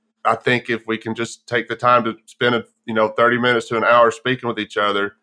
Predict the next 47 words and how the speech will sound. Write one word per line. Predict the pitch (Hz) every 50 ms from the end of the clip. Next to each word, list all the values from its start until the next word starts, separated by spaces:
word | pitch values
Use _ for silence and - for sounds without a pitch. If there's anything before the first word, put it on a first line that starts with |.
| _ _ _ _ _ _
to | -
help | 104 117 113 -
spread | - - 127 123 120 120
this | 120 - -
message, | - 127 123 117 - - 95 95 87 - - - - _ -
it's | 101 - _
going | 107 104 107 107
to | - 117 110 110
help | 131 131 117 - - - _ _ _ _ _ _ _ _
one | - 107 110 110
person | 110 117 120 113 - 117
at | 113 110
a | 107 104
time. | - 113 110 101 95 92
If | -
we | - 104
can | 101
do | 101 107 110
it | 101
one | 110 113 113
person | 113 117 113 110 - -
at | - -
a | _ 123 123 123
time, | 117 113
it's | 107 - -
gonna | 110 107 104
make | 110 107 104
a | - _ 92
huge | 110 113 110 101 -
difference | 110 110 107 113 104 - -
in | 98
this | 101 95 _ -
world. | 113 113 110 104 101
And | 98 92
I, | 101 98 - _ _ _ _ _ _ _ _ _ _ _ _ _
that's | 110 110 110 - -
what | 113 117 -
we're | 110 107
trying | 107 - 110 110 110
to | 104
do | 110 113 107
with, | 107 107 _
with | - 107 104 -
the | 110 98
Bad | 98 104 104 104 104
Roman | 107 104 107 110 113 110 107 98
and | - 98 101 101 98 98 95